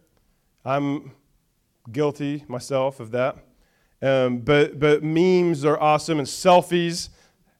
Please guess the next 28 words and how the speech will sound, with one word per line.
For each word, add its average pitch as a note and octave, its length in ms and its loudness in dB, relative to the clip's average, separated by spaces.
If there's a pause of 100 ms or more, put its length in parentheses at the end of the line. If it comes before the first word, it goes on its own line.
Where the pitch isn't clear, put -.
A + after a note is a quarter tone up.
(180)
people D#3+ 280 0
love E3 200 4
to C#3+ 80 -12
do D#3 100 0
selfies. D#3 500 0
I D#3 100 4
li-, D#3 240 4
I D3+ 120 2
like D#3+ 220 4
selfies C#3+ 440 0
sometimes. B2+ 600 -4
You B2+ 120 -4
wanna, C3 300 0 (260)
you B2+ 80 -4
wanna C#3 100 0
share E3 440 2
your C#3+ 100 4
experience D#3 640 -2
with C3 180 -6
people, A#2 340 -6
right? B2+ 400 0 (560)
And, D3 340 2
and D3+ 140 -2
so D#3+ 240 2
we're, D#3+ 400 2 (240)
we're D3+ 200 4
in F3 140 4
the D3 320 4